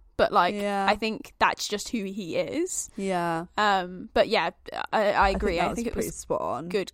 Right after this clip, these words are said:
Speaker 1: casting.
Speaker 2: And
Speaker 1: Nick's
Speaker 2: then
Speaker 1: perfect. My God.
Speaker 2: Yeah,
Speaker 1: Yeah.
Speaker 2: absolutely.
Speaker 1: Yeah.
Speaker 2: And then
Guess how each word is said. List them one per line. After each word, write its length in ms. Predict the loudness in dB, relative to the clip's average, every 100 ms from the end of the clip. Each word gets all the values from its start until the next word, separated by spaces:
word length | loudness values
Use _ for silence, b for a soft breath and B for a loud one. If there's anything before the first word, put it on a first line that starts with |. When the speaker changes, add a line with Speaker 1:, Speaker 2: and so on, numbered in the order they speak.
| -10
Speaker 1:
casting. 640 | -8 -8 -8 -10 -12 -14 -18 _
Speaker 2:
And 160 | -2 4
Speaker 1:
Nick's 220 | 4 2
Speaker 2:
then 500 | -2 0 2 2 0 -4 -6
Speaker 1:
perfect. 160 | -8
My 180 | -10 -10
God. 380 | -8 -8 -8 -10 -12 -4
Speaker 2:
Yeah, 360 | 0 4 4
Speaker 1:
Yeah. 220 | 4 2 4
Speaker 2:
absolutely. 840 | 4 2 -6 -2 -2 -2 -4 -8 -6
Speaker 1:
Yeah. 300 | -6 -4 -6 -6 -4
Speaker 2:
And 260 | -2 0
then 640 | 0 0 0 -2 -4 -6